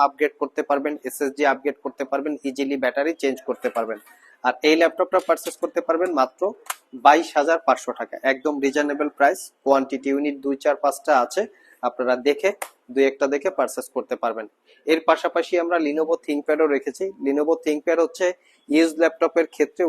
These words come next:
one of the best একটা ল্যাপটপ। এটার মডেল হচ্ছে টি ফোর ফাইভ জিরো এস।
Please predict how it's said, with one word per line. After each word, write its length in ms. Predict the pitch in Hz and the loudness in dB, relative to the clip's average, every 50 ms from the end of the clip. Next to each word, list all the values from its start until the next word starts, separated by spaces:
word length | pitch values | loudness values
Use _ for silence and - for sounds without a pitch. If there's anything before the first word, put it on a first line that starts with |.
| 139 131 135 | 4 4 4
one 100 | 139 143 143 | 4 4 0
of 60 | 139 - | 2 2
the 80 | 147 135 127 | 0 0 0
best 200 | 131 127 - - - 143 135 | -2 -6 -6 -4 -2 -2 -2
একটা 160 | - - 139 131 | 0 0 0 0
ল্যাপটপ। 320 | 123 117 - - - 185 - _ _ - 135 | 0 -2 -4 -4 -8 -8 -8 _ _ -6 -4
এটার 200 | 131 - 139 135 123 | 0 0 0 0 2
মডেল 200 | 127 131 151 151 165 | 0 0 0 0 -2
হচ্ছে 160 | 165 - 170 - _ | -2 -4 -6 -8 _
টি 100 | - 143 156 151 - | -4 -4 -4 -4 0
ফোর 160 | - 156 165 160 - | 0 0 0 2 2
ফাইভ 160 | 135 123 120 120 120 | 2 2 2 0 -4
জিরো 140 | 127 127 123 120 117 | -4 -2 -2 -2 -2
এস। 80 | 110 | -4